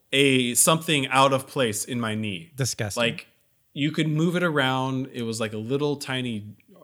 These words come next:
Speaker 1: droplet, uh, that
Speaker 2: <laughs>
Speaker 1: not, it, it was a s-, like, a tiny ball that I could move around.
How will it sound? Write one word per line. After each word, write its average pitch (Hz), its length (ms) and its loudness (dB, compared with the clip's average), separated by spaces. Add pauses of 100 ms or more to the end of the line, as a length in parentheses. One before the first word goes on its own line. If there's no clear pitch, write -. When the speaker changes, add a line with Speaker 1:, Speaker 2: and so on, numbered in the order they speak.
(100)
Speaker 1:
droplet, 107 800 -2 (200)
uh, 95 420 -4 (100)
that - 1000 2
Speaker 2:
<laughs> - 120 -20
Speaker 1:
not, 185 200 2 (400)
it, 202 160 -6 (240)
it 190 120 2
was 180 140 2
a 170 40 4
s-, - 400 -4
like, 180 140 4
a 180 40 -2
tiny 220 340 2
ball 107 680 2
that 107 180 -4
I 107 120 -4
could 107 140 -6
move 113 200 -4
around. 95 460 -6